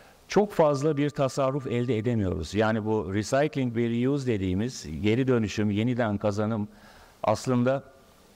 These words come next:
e, yapı malzemesi sektörünün ana problemi değil. Yapı malzemesi sektörünün ana problemi bu ilk başta gördüğünüz üretim için tüketilen enerjilerde. Ve bu yaklaşık yüzde yetmiş, yüzde seksen oranında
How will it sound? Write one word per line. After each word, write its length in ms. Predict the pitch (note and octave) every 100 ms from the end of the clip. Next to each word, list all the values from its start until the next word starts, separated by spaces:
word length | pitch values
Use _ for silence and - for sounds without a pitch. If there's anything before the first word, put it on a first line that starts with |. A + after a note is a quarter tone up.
| - - - - - - -
e, 60 | G#2 G#2 G#2 G2+ G2+ G2 D2
yapı 320 | F2+ G#2+ G#2
malzemesi 580 | F3 C#3 B2+ A#2+ B2 B2+
sektörünün 800 | A2+ B2+ B2+ A#2+ A#2 A2 C3 C#3+ - _
ana 240 | A2 E3
problemi 540 | F3 C#3+ B2 A#2+ A#2+ A#2
değil. 220 | G2+ F2 - - - - - - - -
Yapı 180 | A2+ E3+
malzemesi 580 | D#3+ D3 D3 D3 D3 D3+
sektörünün 580 | D3+ C3+ C#3 C3 C3
ana 280 | G#2+ G#2+ D#3+
problemi 600 | E3+ C3+ A2+ A2 G#2 F#3 - - - - - -
bu 240 | F#3 F#3+
ilk 200 | B2+ F3
başta 320 | D#3+ C3+ - A#2+
gördüğünüz 720 | A#2 A2+ G#2+ A2 A#2+ E3+ - -
üretim 400 | A#2 C3+ - F#3
için 220 | - D#3+
tüketilen 520 | - - B2+ B2 C#3
enerjilerde. 840 | A2 A2 G#2 F#2 F#2+ F2+ E2+ D#2+ - - - - - - - -
Ve 140 | A2 B2+
bu 160 | E3+
yaklaşık 560 | D3 C#3+ D3+ C#3 D#3 C3+
yüzde 220 | C3 C#3
yetmiş, 340 | C3+ C#3 D#3
yüzde 220 | C3 B2+ C#3+
seksen 420 | D3 C3+ F3 F3
oranında 580 | A#2+ A#2 A#2 G#2+ D#3